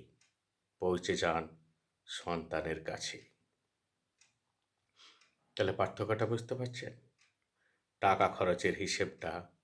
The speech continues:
বললাম না সরকারি গ্রামের স্কুলে আর বেসরকারি শহরের স্কুলে। বেসরকারি বিদ্যালয়ে যত টাকা খরচ করা হয় একজন সন্তানের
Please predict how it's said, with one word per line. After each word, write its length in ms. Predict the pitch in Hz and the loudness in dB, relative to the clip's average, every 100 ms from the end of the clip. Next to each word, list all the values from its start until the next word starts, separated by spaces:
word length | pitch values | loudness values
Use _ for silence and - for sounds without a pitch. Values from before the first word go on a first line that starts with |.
| 87 | -12
বললাম 440 | - 87 80 80 80 80 | -4 -2 -2 -4 -6 -8
না 80 | 78 78 - _ _ _ _ - | -10 -12 -20 _ _ _ _ -10
সরকারি 580 | - 90 82 90 87 101 120 - - _ _ _ _ _ _ _ _ | -2 -2 0 0 0 0 -4 -10 -20 _ _ _ _ _ _ _ _
গ্রামের 360 | - 92 90 90 | 0 2 2 0
স্কুলে 380 | 90 - 104 117 143 147 - _ _ _ _ _ | 0 2 8 8 8 2 -10 _ _ _ _ _
আর 140 | 110 95 - | 0 0 0
বেসরকারি 680 | 87 - 92 80 87 80 78 - _ - - | -4 2 2 2 0 -2 -10 -16 _ -8 -6
শহরের 520 | - 87 87 82 80 80 | -2 0 0 0 -2 -2
স্কুলে। 420 | 80 - 82 78 - - _ _ _ - - - - _ _ _ _ _ _ 113 | -4 -4 -10 -10 -12 -20 _ _ _ -20 -18 -18 -20 _ _ _ _ _ _ 4
বেসরকারি 520 | 147 151 175 185 175 127 | 6 10 10 10 8 8
বিদ্যালয়ে 480 | 147 - 170 135 120 104 113 | 4 10 12 12 12 8 6
যত 200 | 113 117 - | 6 6 4
টাকা 240 | 175 131 110 127 - - _ _ _ - | 6 12 12 10 0 -18 _ _ _ -12
খরচ 320 | - 98 101 | 2 6 6
করা 240 | - 98 85 80 | 8 6 6 2
হয় 180 | 76 - - _ - - | -8 -12 -20 _ -16 -2
একজন 380 | 95 87 98 92 87 - | -2 2 0 0 -6 -4
সন্তানের 580 | 95 87 82 95 98 | -2 -2 2 4 6